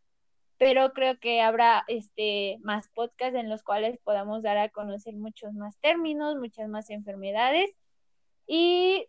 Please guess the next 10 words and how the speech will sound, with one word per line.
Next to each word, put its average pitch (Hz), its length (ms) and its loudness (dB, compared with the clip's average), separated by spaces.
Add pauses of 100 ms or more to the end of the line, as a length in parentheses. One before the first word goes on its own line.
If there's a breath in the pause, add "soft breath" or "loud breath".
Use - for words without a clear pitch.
solamente 269 840 2 (300)
que 240 160 -4
se 233 160 -2
cuiden 247 400 -2
mucho, 294 760 2
que 226 260 -6
se 220 220 -8
chequen 254 500 -2
a 208 120 -4
tiempo 339 680 2